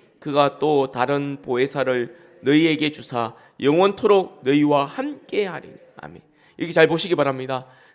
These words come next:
그냥 보혜사 성령님이 아니고 뭐라고 하십니까? 뭐라고 하십니까? 그냥 보혜사 성령님이 아니라 뭐라고 하십니까?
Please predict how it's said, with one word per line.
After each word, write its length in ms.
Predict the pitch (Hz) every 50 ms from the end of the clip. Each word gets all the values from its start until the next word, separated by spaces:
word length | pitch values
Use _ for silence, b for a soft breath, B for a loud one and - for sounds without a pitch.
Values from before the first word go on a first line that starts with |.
| b _
그냥 540 | - 294 330 330 311 285 269 254 233 - -
보혜사 400 | - 156 160 170 170 180 185 175
성령님이 560 | 175 - 151 143 143 147 151 156 165 160 143
아니고 520 | 104 101 139 147 143 127 101 - - - -
뭐라고 280 | 73 113 123 139 139 170
하십니까? 720 | 180 180 214 220 220 - - 170 175 202 233 - - _ _ _ _ _ _ _ _ _ _ _ _ _ _ _ _ _ _
뭐라고 300 | - 117 135 151 165 185
하십니까? 480 | 196 196 - 220 214 202 - 196 190 -
그냥 300 | - 277 277 254 240 -
보혜사 260 | 185 180 180 175 180
성령님이 440 | 180 - 165 160 165 165 165 147 64
아니라 320 | 82 131 143 147 151 131
뭐라고 360 | 107 104 113 127 156 165 165 190
하십니까? 640 | 190 - 214 220 214 - 190 208 220 - -